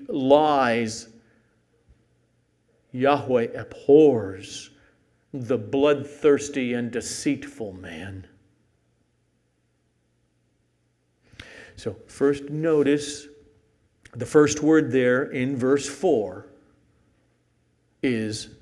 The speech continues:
for, or F O R. And it's key, because beginning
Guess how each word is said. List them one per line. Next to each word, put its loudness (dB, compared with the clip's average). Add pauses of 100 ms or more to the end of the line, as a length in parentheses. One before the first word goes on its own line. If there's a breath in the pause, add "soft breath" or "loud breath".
(120)
for, 0
or -18 (920)
F 0
O 4
R. 2 (760)
And -8
it's -14
key, -8
because -8
beginning 0